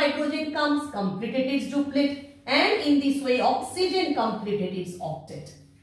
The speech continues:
ठीक है, after formation हम लोग कैसे लिख सकते हैं इसको? oxygen अपना दोनों के दोनों दोस्ती देखो हाइड्रोजन के साथ बना ली, और ये जो दो इलेक्ट्रॉन पेयर है ऊपर नीचे, ये दोनों को हम ऊपर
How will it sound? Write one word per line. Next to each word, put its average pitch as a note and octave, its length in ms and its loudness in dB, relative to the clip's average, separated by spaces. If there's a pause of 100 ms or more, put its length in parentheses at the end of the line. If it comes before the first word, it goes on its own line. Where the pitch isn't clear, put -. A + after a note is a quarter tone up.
ठीक D4+ 180 -2
है, E4 120 2 (540)
after - 420 2
formation G#3 560 0
हम B3+ 140 -2
लोग C#4 140 2
कैसे C#4+ 300 2
लिख C#4+ 240 0
सकते D4 220 -2
हैं D4+ 60 -2
इसको? D#4 280 -4 (360)
oxygen D4 640 4 (440)
अपना D4 300 2 (100)
दोनों C4 420 4
के E4 100 0 (100)
दोनों C4+ 440 4
दोस्ती B3+ 460 2
देखो A#3+ 320 -2
हाइड्रोजन G3 480 -2
के - 80 -6
साथ B3+ 220 0
बना C4 240 2 (100)
ली, C4+ 100 -2 (400)
और C#4+ 380 2
ये G#4 380 4
जो G#4+ 200 6
दो D#4 260 2
इलेक्ट्रॉन C#4+ 640 2
पेयर A3+ 400 0
है A3 180 0 (140)
ऊपर B3+ 300 -2
नीचे, G#3 340 -2 (400)
ये C#4 140 2
दोनों C#4+ 360 6
को F4+ 160 -2
हम E4 140 0
ऊपर D4 340 2